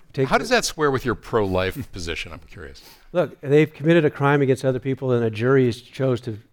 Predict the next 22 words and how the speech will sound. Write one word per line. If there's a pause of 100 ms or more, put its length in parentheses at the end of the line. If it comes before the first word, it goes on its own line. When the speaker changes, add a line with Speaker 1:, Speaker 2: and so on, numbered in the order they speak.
(180)
Speaker 1:
to,
uh, (280)
I,
I, (160)
I
support
the
death
penalty. (960)
Speaker 2:
Would
you
have
any
qualms
about (340)
thirty-six
people
being
executed
on
your
watch?